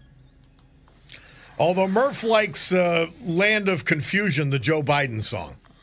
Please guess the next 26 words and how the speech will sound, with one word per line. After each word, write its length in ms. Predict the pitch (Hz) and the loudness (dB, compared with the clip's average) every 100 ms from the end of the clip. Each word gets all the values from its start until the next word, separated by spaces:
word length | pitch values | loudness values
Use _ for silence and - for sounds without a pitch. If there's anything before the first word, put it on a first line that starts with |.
| _ _ _ - - - | _ _ _ -20 -20 -12
by 160 | - 113 | -4 -2
Phil 240 | - 110 | -2 -4
Collins, 400 | 107 139 127 117 | -2 -2 -2 -2
whose 220 | 143 214 160 | 0 0 4
birthday 520 | 277 285 - 214 190 | 4 4 4 4 4
it 120 | 175 | 2
was 320 | 180 175 151 | 2 2 2
today. 320 | - 127 107 104 - - - | -2 -2 -2 -6 -18 -20 0
But 120 | 175 | 2
I 100 | 196 | 2
think 240 | 294 311 | 0 -2
we'll, 160 | 294 302 | -2 2
we'll 220 | 202 214 | 2 2
finish 920 | - - 285 330 262 131 95 - - - _ _ _ _ - | 0 -2 2 2 2 -2 -2 -4 -8 -14 _ _ _ _ -4
with 220 | 143 160 | -2 0
George 320 | 180 185 151 | 0 0 2
Harrison, 420 | 160 131 107 113 | 0 0 -4 -6
okay, 220 | 110 113 160 | -6 -2 0
Bulldog? 420 | 151 165 160 147 - - - - - - - - - - - - - | 0 0 -2 -2 -12 -20 -20 -20 -20 -20 -20 -20 -20 -20 -20 -16 -4
And, 420 | 143 139 135 131 | -2 0 -2 0
uh, 160 | 131 131 131 | 0 -2 -2
but 180 | 143 143 | -2 0
we 140 | 156 | 0
will, 440 | 156 180 175 156 143 | 2 2 2 2 2
uh, 160 | 127 | 2
get, 220 | 120 135 | 2 0